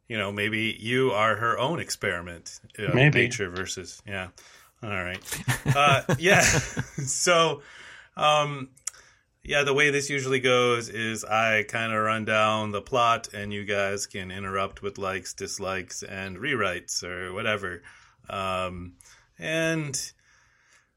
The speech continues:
Speaker 1: yeah, this film being from nineteen fifty-one, uh, I didn't get a lot of, at least on the internet, there's not a lot of information on box office, but, uh, I do know, like, from a lot of things that I was able to check out that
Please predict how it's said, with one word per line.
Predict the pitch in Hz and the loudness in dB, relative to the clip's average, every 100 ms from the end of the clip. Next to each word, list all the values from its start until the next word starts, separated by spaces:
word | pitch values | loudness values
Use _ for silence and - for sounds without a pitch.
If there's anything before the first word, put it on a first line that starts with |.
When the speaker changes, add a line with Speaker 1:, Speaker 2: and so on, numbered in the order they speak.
| _ _ _ | _ _ _
Speaker 1:
yeah, | - 254 277 190 127 110 110 | 0 4 6 6 4 2 -2
this | 170 - | -4 -2
film | 165 165 165 | 2 2 0
being | 147 143 135 131 | -4 -4 -4 -4
from | 131 | -2
nineteen | 123 123 123 127 | -2 -2 -4 -6
fifty-one, | 127 - 123 120 120 120 120 120 | -6 -4 -4 0 0 2 0 -6
uh, | 113 107 104 101 98 101 98 _ 98 | -6 -2 2 2 2 -2 -6 _ -8
I | 104 | -6
didn't | 107 107 104 | -4 -6 -8
get | - 104 92 - - - - | -4 -4 -4 -8 -16 -20 -12
a | 107 | -6
lot | 98 101 101 | 0 0 0
of, | 104 | -4
at | 113 | -6
least | 113 - | -6 -4
on | 107 | -4
the | 101 | -4
internet, | 104 104 104 101 - | -6 -6 -6 -6 -6
there's | 101 - | -8 -6
not | 98 98 | -4 -4
a | |
lot | 95 95 98 | -2 -2 -2
of | 98 | -4
information | 98 - 95 98 - 101 | -8 -8 -6 -6 -6 -8
on | 92 95 | -8 -6
box | 101 101 - 101 | -4 -4 -4 -6
office, | 95 - 107 - | -6 -6 -8 -8
but, | - 98 - 101 | -6 -8 -6 -4
uh, | 95 - | -4 -2
I | 110 | -2
do | 113 123 117 | -2 -4 -4
know, | 110 107 107 | -2 0 0
like, | 104 101 | 0 -2
from | - - 101 | -6 -10 -8
a | 98 | -2
lot | 101 101 | 0 0
of | - | -2
things | 107 107 107 | -4 -4 -4
that | 98 | -2
I | 95 95 | -2 -2
was | 95 | -4
able | 104 98 98 | -2 -2 -2
to | 92 | -4
check | - 98 - | -4 -4 -2
out | 101 98 - | -2 -2 -2
that | 98 | -4